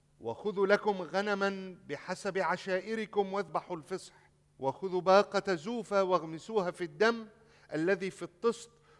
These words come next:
ومسوا العتبة العليا والقائمتين بالدم الذي في الطست. وأنتم لا يخرج أحد منكم من باب بيته حتى الصباح،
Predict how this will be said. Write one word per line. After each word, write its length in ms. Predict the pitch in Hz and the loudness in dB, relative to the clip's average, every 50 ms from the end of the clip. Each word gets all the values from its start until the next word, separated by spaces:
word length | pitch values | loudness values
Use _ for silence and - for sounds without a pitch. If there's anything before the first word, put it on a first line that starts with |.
| _ _ - | _ _ -12
ومسوا 880 | 131 131 147 151 165 185 214 - - - - - 214 202 196 - - 180 | -6 -2 -2 -2 -2 -4 -8 -12 -12 -14 -10 -6 -4 -4 -4 -2 -2 0
العتبة 580 | 175 170 - 170 175 - - 196 185 208 196 - 196 | 0 2 2 2 0 0 -2 0 2 2 2 2 2
العليا 540 | 180 170 170 160 185 208 208 190 180 180 | 0 2 0 0 -2 -2 -2 0 0 2
والقائمتين 1160 | 170 170 175 170 165 - - - 175 170 165 - 170 165 160 165 - - 196 208 202 190 185 180 | 2 4 4 2 2 0 -2 0 0 0 0 -2 -6 -8 -8 -8 -6 -6 -6 -6 -4 -4 -6 -4
بالدم 500 | 160 170 147 135 147 180 175 156 131 107 - - - - _ - - | -4 -4 -2 2 4 4 4 4 2 -6 -14 -18 -20 -20 _ -6 -2
الذي 400 | 165 160 170 175 175 - 165 151 | 0 2 4 4 2 2 -2 -6
في 100 | - - | -6 -8
الطست. 460 | 151 - _ - 147 123 - - - _ _ _ _ _ _ _ _ _ _ _ _ _ _ _ _ _ - | -10 -10 _ -10 -10 -10 -12 -14 -20 _ _ _ _ _ _ _ _ _ _ _ _ _ _ _ _ _ -16
وأنتم 680 | - 117 139 156 170 175 170 185 180 175 170 170 170 160 - _ _ _ _ _ - | -12 -10 -8 -8 -8 -6 -4 -4 -4 -4 -4 -8 -12 -16 -20 _ _ _ _ _ -10
لا 200 | 117 131 147 160 | -2 2 4 4
يخرج 480 | 165 165 180 175 - - 175 180 156 180 | 4 4 2 -2 -4 -6 -8 -6 -4 -4
أحد 400 | 180 165 170 - - 196 170 180 | -4 -4 -4 -4 -2 -2 -2 -2
منكم 500 | 185 180 180 196 214 208 - - 202 180 | -4 -6 -6 -8 -8 -8 -8 -6 -6 -6
من 240 | 180 185 185 175 156 | -4 -6 -6 -4 2
باب 220 | 190 202 208 202 | 4 4 4 4
بيته 640 | 202 202 180 196 202 202 190 - 202 185 180 190 | 2 2 2 2 2 2 0 -6 -8 -6 -4 -4
حتى 340 | 170 - - 226 - - 220 | -4 -4 -6 -8 -6 -6 -8
الصباح، 640 | 208 - - 220 208 196 240 - 117 - - - | -10 -6 -4 -2 2 4 4 4 4 2 -6 -18